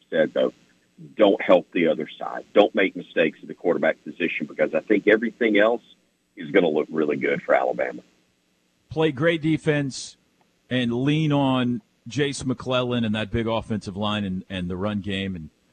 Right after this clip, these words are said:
Speaker 2: and
Speaker 1: Yeah.
Speaker 2: maybe a, a mobile quarterback to add to that, uh, as well.
Speaker 1: Yeah.
Speaker 2: Yeah, that's been a winning formula for sure.
Speaker 1: It, it, it's pretty effective, and, uh, you know, I think Nick Saban's getting, you know, he's, part of what's made him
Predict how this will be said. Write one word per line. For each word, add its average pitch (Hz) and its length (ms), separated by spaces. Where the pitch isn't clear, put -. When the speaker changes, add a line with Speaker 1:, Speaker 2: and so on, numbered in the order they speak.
Speaker 2:
and 113 260
Speaker 1:
Yeah. 131 140
Speaker 2:
maybe 117 380
a, 104 340
a 117 60
mobile 113 320
quarterback 101 560
to 101 140
add 95 180
to 92 80
that, 87 260
uh, 87 320
as 87 260
well. 92 220
Speaker 1:
Yeah. 82 180
Speaker 2:
Yeah, 92 100
that's 98 200
been 127 180
a 110 40
winning 110 260
formula 92 560
for 95 120
sure. 107 340
Speaker 1:
It, 113 300
it, 127 200
it's 123 200
pretty 143 280
effective, 123 600
and, 104 260
uh, 101 400
you 110 120
know, 107 200
I 151 120
think 240 280
Nick 190 180
Saban's 135 460
getting, 123 360
you 135 100
know, 107 180
he's, 208 320
part 214 260
of 185 180
what's 160 280
made 131 420
him 127 520